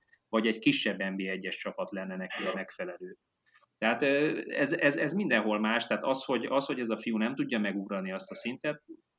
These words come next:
az máshol is előfordul. Reméljük, a Dominiknak sikerül.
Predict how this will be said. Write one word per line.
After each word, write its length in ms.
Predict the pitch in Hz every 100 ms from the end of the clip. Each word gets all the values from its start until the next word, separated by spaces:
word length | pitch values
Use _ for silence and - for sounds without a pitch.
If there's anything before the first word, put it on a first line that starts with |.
| _
az 160 | 127
máshol 380 | 117 135 117 95
is 120 | 92
előfordul. 680 | 90 87 - - - - 95 -
Reméljük, 460 | 139 135 127 123
a 60 | 120
Dominiknak 560 | 117 113 110 110 120
sikerül. 440 | 113 143 135 82